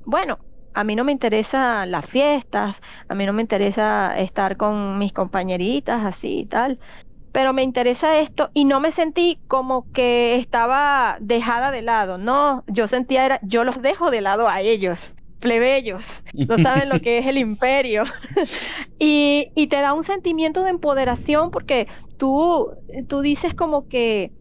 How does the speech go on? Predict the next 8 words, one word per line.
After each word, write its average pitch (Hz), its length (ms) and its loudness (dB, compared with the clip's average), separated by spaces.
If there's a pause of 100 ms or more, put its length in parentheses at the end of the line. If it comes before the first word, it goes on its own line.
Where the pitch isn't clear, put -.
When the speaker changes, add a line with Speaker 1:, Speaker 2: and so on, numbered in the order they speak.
(200)
Speaker 1:
bueno, 254 360 0
ellos 220 240 0
son 277 280 2
eso, 277 320 0
ellos, 214 340 0
ellos 233 260 2
están 262 380 -2 (320)
allá, 233 460 0